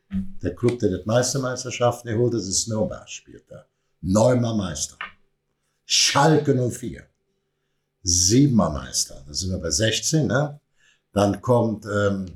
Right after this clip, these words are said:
als Dritter ist der H S V mit drei Meisterschaften, äh, sechs Meisterschaften. Da bist du schon ganz gut bei zweiundzwanzig. Kaiserslautern ist viermal Meister geworden. Dann hast du noch Hertha zweimal und am Schluss gut dann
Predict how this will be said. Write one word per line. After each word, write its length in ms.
als 340
Dritter 640
ist 260
der 160
H 100
S 120
V 480
mit 280
drei 320
Meisterschaften, 1000
äh, 80
sechs 340
Meisterschaften. 880
Da 120
bist 280
du 80
schon 260
ganz 300
gut 220
bei 100
zweiundzwanzig. 760
Kaiserslautern 760
ist 160
viermal 320
Meister 440
geworden. 420
Dann 160
hast 240
du 60
noch 200
Hertha 400
zweimal 640
und 160
am 100
Schluss 380
gut 220
dann 180